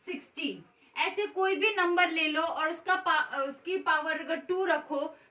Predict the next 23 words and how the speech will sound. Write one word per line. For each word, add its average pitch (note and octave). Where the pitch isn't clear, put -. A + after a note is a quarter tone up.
तो E4+
उसे E4+
हम F4
लोग G4
square D#4+
बोलते G#3
हैं। F#3+
फिर G#4+
है G4
next F#4+
perfect F4
square, D4
when D#4+
the A4
exponent D#4+
यानी D#4
कि E4+
power E4
of D#4
a F#4+
natural F#4
number E4+
is F4